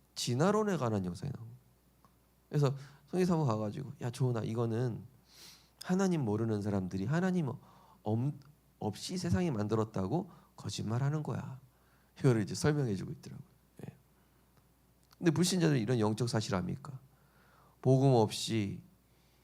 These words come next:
복음 없는 세상. 예. 왜 이 시대에 재앙이 왔고 창세기 삼 장, 육 장, 십일 장이, 을 모르고 그리스도의 필요성과 절대성과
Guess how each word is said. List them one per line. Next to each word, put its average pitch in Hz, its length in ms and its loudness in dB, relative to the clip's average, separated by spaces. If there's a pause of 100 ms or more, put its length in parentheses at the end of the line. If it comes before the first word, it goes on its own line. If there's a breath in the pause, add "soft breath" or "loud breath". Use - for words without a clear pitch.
(240 soft breath)
복음 143 320 6
없는 120 500 2
세상. 104 420 -6 (380)
예. - 200 -10 (840 soft breath)
왜 143 300 8
이 127 200 0
시대에 127 440 2
재앙이 113 480 0
왔고 104 320 0
창세기 131 420 0
삼 113 200 0
장, 110 140 0
육 98 120 -2
장, 107 140 -2
십일 135 340 0
장이, 117 420 -2 (800 soft breath)
을 98 260 -2
모르고 120 540 2 (640)
그리스도의 127 840 4 (260)
필요성과 139 600 2
절대성과 107 840 -2